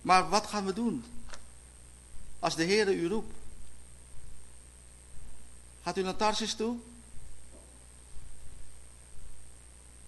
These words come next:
Want vele mensen zijn naar Tarsus vertrokken. Ze hebben het gehoord, "Nou, hier heb ik geen zin in." Ik heb hier, ik heb hier enkele jaren over de feesten van de Heer moeten, moeten horen.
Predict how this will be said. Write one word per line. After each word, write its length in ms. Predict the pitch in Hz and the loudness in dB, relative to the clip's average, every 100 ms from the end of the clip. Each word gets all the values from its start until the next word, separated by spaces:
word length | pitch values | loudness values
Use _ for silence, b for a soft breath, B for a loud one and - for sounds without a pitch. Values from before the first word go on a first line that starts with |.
| - - - | -4 -2 -2
Want 160 | 165 165 | -2 4
vele 260 | 262 247 | 6 8
mensen 260 | 165 131 135 | 6 4 4
zijn 160 | 180 | 4
naar 100 | 196 | 4
Tarsus 340 | 254 247 247 226 | 6 6 4 2
vertrokken. 500 | 233 233 226 180 - - - - - - - - | 0 2 2 2 0 -2 -2 -6 -10 -14 -18 -8
Ze 160 | - 302 | 6 8
hebben 200 | 285 175 | 8 6
het 120 | 143 | 4
gehoord, 540 | 180 170 214 240 233 | 6 10 12 10 8
"Nou, 160 | 175 175 | 4 4
hier 140 | 220 | 6
heb 120 | 214 | 4
ik 100 | - | 2
geen 140 | - 139 | 0 2
zin 220 | 165 226 | 4 6
in." 340 | 240 285 - - - - - - - - - - - - - - - - - - | 6 4 0 -4 -4 -4 -8 -14 -18 -18 -18 -20 -8 -4 -2 -2 -6 -10 -14 -8
Ik 120 | 175 | 4
heb 140 | 170 160 | 4 6
hier, 160 | 135 | 6
ik 200 | 127 123 | 6 4
heb 140 | 143 120 | 0 2
hier 200 | 131 117 | 2 4
enkele 300 | 185 160 139 | 4 4 6
jaren 300 | 147 139 127 | 10 10 8
over 140 | 120 | 4
de 80 | 117 | 0
feesten 280 | 180 165 123 | 0 0 0
van 100 | 127 | 0
de 80 | 143 | 2
Heer 220 | 220 240 | 4 4
moeten, 320 | 226 214 202 | 4 4 2
moeten 200 | 202 202 | 4 8
horen. 400 | 208 208 180 | 10 10 8